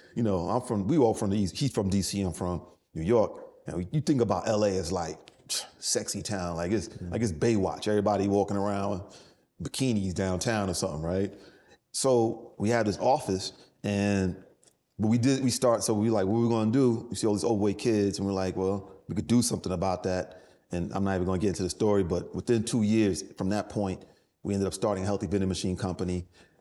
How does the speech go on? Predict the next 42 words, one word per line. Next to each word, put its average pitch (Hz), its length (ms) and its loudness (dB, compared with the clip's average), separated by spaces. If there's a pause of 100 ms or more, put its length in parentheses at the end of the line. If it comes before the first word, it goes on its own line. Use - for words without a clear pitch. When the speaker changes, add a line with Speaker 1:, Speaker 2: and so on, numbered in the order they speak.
Speaker 1:
ended 95 180 0
up 87 40 -4
getting 92 160 0
a - 20 0
law 98 240 4
change 98 500 -4
in 92 100 -4
California, 92 720 -2
banning 92 340 -2
junk 90 240 -2
food 90 260 -2
in 92 80 -6
L 90 200 -2
A, 85 100 -2
and 85 100 -4 (380)
then 92 160 -2
we 95 80 2
ended 90 120 0
up 85 40 -2
getting 87 120 0
a - 40 -6
contract 87 400 -4
for - 40 -4
every 90 120 0
single 85 220 -4
public 85 260 -6
high 80 120 -4
school, 82 200 -6
middle 82 180 -4
school 80 220 -6
in 80 80 -4
L 78 160 -4
A. - 40 -6
And - 120 -12
that - 80 -16
Speaker 2:
Mm-hmm. 87 280 -4
Speaker 1:
starts 90 340 -4
us 85 140 -6
on 85 140 -4
our 80 240 -6 (420)
health - 400 -4 (140)
journey. 90 320 -6